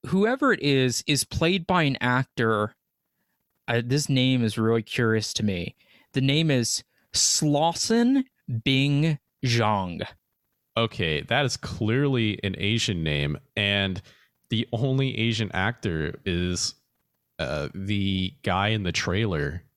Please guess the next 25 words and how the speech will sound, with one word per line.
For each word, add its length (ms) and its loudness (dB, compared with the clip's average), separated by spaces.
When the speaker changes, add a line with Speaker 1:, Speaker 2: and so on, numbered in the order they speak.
Speaker 2:
the, 160 -4
the 180 -2
actual, 720 -2
an 120 -4
actual 480 -2
trailer, 440 -2
not 220 -2
what 120 -4
we're 160 -2
about 260 -4
to 60 -6
play, 400 -4
who 80 -4
gets, 340 -6
uh, 180 -2
murdered 500 -4
by 160 -4
the 80 -4
child. 500 -4
Speaker 1:
The 180 2
guy 320 2
who's 240 0
stealing 540 2
the 80 2
jewelry? 640 0